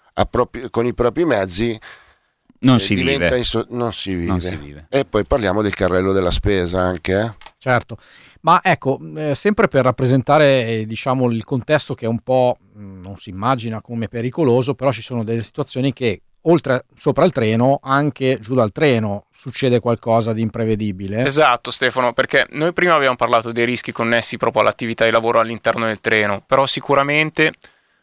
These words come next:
Speaker 4: abbiamo riscontrato negli anni anche degli eventi infortunistici che succedono a terra,
Speaker 3: Mm.
Speaker 4: cioè fuori dal treno,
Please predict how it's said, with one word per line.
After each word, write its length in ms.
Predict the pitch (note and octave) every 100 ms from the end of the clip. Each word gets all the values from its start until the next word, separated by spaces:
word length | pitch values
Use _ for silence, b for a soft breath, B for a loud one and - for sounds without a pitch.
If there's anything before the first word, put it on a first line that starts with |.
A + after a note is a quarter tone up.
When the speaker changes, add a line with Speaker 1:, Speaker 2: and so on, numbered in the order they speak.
| b
Speaker 4:
abbiamo 300 | A#2 A#2+ A#2
riscontrato 560 | A#2 - A2+ A#2 A2
negli 220 | A#2+ A#2 A#2
anni 320 | A#2 B2 B2+
anche 260 | B2 - A#2+
degli 200 | A#2 A#2+
eventi 600 | A#2+ B2 A#2 - A#2 - -
infortunistici 840 | A#2 - B2+ - B2+ A#2 B2+ -
che 120 | -
succedono 500 | G#2+ A#2 - B2 B2 - _ _ _ _ _ _ _ -
a 100 | A2+
terra, 500 | - C#3+ A2+ A2 G#2 _ -
Speaker 3:
Mm. 100 | A#2
Speaker 4:
cioè 120 | G#2 B2+
fuori 280 | - C#3+ B2
dal 160 | A2+
treno, 420 | A#2+ A#2 G#2+ G2+